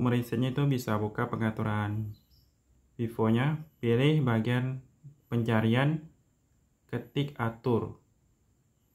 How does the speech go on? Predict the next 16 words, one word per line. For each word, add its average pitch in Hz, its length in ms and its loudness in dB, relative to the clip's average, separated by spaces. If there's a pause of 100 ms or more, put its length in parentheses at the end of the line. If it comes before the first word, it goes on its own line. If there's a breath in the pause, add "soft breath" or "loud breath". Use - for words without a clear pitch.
(920)
Di 123 160 2
sini 156 560 4
ada 120 720 2
hasil 123 320 -2
pencarian. 120 720 0 (240)
Nah, 110 160 -2
yang 107 160 0
ini 120 160 0
ada 113 400 -4 (240)
atur 151 480 0
ulang 123 400 0
semua 110 640 -2
pengaturan. 107 720 -4 (1300)
Pilih 117 320 2
yang 92 80 0
ini. 139 320 0